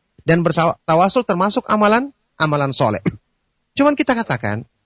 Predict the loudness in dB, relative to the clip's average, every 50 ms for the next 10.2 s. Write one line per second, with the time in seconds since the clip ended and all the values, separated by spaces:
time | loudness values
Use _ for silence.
0 | _ _ _ _ _ _ _ _ _ _ _ _ _ 2 2 2 2 2 2 2
1 | 4 4 4 4 4 2 0 -4 -2 -2 -2 -2 0 0 0 0 2 0 0 0
2 | -2 -4 -4 -4 -4 -2 -2 -2 -2 -2 -2 -2 -2 -2 -4 -6 _ -6 -2 -2
3 | -2 0 0 -2 -2 -2 -2 -2 0 0 2 4 4 4 4 4 2 -4 _ -6
4 | -6 -6 -6 _ _ _ _ _ _ _ _ _ _ _ _ _ _ _ 2 4
5 | 4 4 4 2 0 0 2 2 4 4 4 4 4 4 4 2 2 -2 _ _
6 | _ _ _ _ 0 0 0 2 0 -2 -2 -2 -4 -4 -4 -4 -4 0 -2 -2
7 | 0 0 -2 -2 -2 -4 -4 -4 -4 -6 -6 -6 -8 -16 _ _ _ _ _ _
8 | _ _ _ _ _ _ _ _ -6 -4 -2 -2 -2 0 0 0 2 2 2 4
9 | 2 0 0 -2 -6 -8 -8 -10 _ _ _ _ 0 0 0 -2 -8 _ _ -4
10 | 0 0 0 0